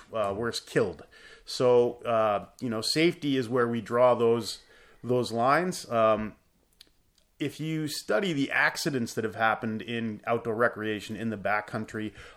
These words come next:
often they happen as a result of two things. Number one, people being blissfully unaware of when systems change.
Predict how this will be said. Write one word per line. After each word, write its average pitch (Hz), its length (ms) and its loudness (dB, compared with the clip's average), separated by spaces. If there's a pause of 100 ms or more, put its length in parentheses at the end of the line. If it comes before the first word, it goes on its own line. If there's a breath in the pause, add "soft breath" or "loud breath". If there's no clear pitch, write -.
(120)
often 147 520 2
they 139 540 0
happen 143 420 0
as 127 220 2
a 120 40 -6
result 135 380 2
of 117 100 -6
two 175 180 -4
things. 98 500 -4
Number 135 200 -2
one, 151 260 4
people 147 280 -6
being 123 320 -2
blissfully 139 640 -4
unaware 123 760 2 (320 soft breath)
of 120 300 2
when 127 500 0
systems 143 540 -2
change. 170 640 -4